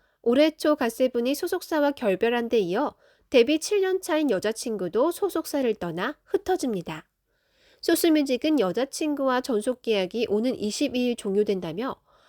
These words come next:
오랜 고민과 심도 있는 논의 끝에 각자 길에서 더 나은 모습을 보여드리기로 뜻을 모았다고 밝혔습니다.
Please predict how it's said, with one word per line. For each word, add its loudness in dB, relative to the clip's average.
오랜 4
고민과 2
심도 0
있는 2
논의 0
끝에 -8
각자 -6
길에서 0
더 0
나은 0
모습을 0
보여드리기로 0
뜻을 -2
모았다고 0
밝혔습니다. -6